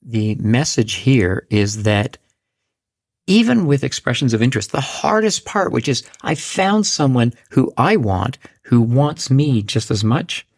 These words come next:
it can still be difficult to make that happen unless you're explicitly in a separate dating environment where you know for sure that that person only wants to play alone. And even then,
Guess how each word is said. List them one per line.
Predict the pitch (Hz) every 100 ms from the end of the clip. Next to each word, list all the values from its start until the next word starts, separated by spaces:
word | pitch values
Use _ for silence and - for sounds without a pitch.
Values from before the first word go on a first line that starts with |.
| _ _ _ _
it | 131
can | 160
still | 143 - - 113 254
be | 147 131
difficult | 139 - 120 117 117
to | -
make | 117 117 117 -
that | 101 98
happen | 110 120 - 127 113
unless | 113 123 143 - 139
you're | 127
explicitly | - - - - 175 180 - 104 104
in | - 110
a |
separate | 98 - 120 117
dating | 104 107 104
environment | 101 98 104 101 139 - _ _ _ -
where | 101 98 101 - _ _ -
you | 110
know | 107 110 120 147
for | - 165
sure | - 117 107
that | 117
that | 110 110
person | - 117 - 117 - - _ _ 123
only | 135 143
wants | 123 120 123 -
to | -
play | - 113
alone. | 110 101 104 101 117 _ _ _
And | 220
even | 233 285 185
then, | 127 202 214 110 110 104